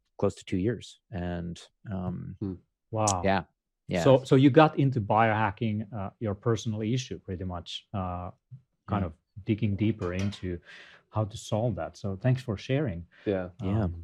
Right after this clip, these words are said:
Speaker 2: So if you, if you think about the social jet lag, so I think in the past five or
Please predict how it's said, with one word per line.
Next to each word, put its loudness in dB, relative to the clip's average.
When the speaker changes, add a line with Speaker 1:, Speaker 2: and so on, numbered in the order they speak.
Speaker 2:
So 2
if 4
you, 2
if -4
you -8
think 2
about 4
the -2
social 0
jet 0
lag, -4
so -6
I 2
think -2
in 0
the -4
past -2
five 0
or -6